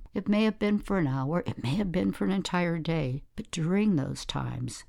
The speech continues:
you felt great about who you were. Deep inside, you had a feeling of contentment and happiness. You were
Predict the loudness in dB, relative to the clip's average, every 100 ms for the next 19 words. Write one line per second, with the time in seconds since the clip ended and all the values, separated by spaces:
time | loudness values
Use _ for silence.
0 | -4 2 2 2 -8 -4 2 2 0 -8
1 | -8 -6 0 2 2 0 -2 -2 -2 -4
2 | -2 0 0 -2 -6 -6 -10 -2 0 0
3 | 0 -2 0 0 2 2 0 -2 -4 -6
4 | -4 0 0 0 -4 -10 -10 -2 0 2
5 | 0 -2 -2 -2 0 -4 -4 -6 -6 -8
6 | -12 -16 0 4 6 4